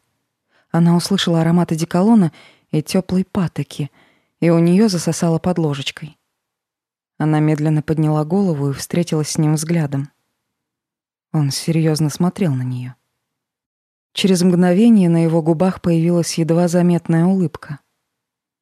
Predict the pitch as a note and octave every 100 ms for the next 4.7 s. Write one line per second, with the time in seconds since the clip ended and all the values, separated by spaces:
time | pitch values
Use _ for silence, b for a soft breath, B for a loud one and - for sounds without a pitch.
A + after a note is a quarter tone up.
0 | _ _ _ _ E3 D#3 D3+ G3 - D3+
1 | - F3+ E3+ E3+ F3 F3 F3 G#3+ D3 C#3+
2 | b b b b b E3 E3+ D#3+ D#3+ E3
3 | E3 E3 F3+ - F3 - F#3+ - A3 A#3+
4 | B3 D#3 D#3+ F3 E3+ C3 -